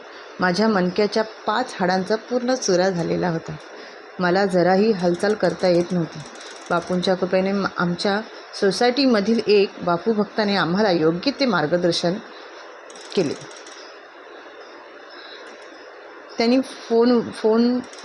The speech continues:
सुचित दादांना फोन लावला व अपघाताविषयी सर्व काही कळविण्यात आले.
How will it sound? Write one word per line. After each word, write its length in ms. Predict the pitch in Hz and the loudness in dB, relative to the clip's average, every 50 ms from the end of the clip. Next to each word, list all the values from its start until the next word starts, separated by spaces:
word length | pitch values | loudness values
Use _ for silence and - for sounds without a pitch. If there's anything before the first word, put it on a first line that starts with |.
| - - | -4 -2
सुचित 240 | - 214 - 262 233 | -2 0 0 0 0
दादांना 480 | 202 208 190 175 185 190 190 196 208 233 | 2 2 2 2 2 2 2 0 0 -2
फोन 320 | 233 - - 190 175 175 | -2 -2 -2 0 2 2
लावला 320 | 175 165 - - 165 156 160 147 - - | 2 0 0 -2 -2 -4 -6 -8 -4 0
व 60 | 190 208 | 2 2
अपघाताविषयी 840 | 214 185 - - - 185 185 190 208 196 202 196 - 247 214 190 214 - - - - - - - - - | 2 2 0 -2 -2 -2 0 0 0 -2 -2 0 2 2 2 2 0 -4 -10 -14 -16 -16 -16 -10 -2 2
सर्व 260 | 220 214 208 226 240 | 4 6 6 6 4
काही 260 | 233 202 185 185 220 | 4 2 2 2 2
कळविण्यात 600 | 214 - 160 147 147 143 160 170 175 180 - - | 2 2 4 4 4 2 0 -2 -6 -6 -4 -4
आले. 120 | 156 135 | -4 -4